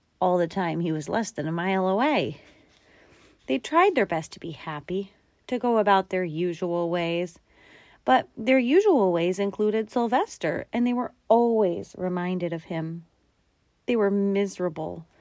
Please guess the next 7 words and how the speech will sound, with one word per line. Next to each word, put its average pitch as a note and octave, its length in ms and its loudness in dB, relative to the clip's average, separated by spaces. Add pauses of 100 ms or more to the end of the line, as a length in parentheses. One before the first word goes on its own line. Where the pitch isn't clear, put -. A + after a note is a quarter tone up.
(520)
Life G3 280 0
had F#3 160 0
no F3+ 240 -2
meaning G3+ 380 0
for D#3+ 180 -2
them D#3+ 200 -4
anymore. D3+ 640 -6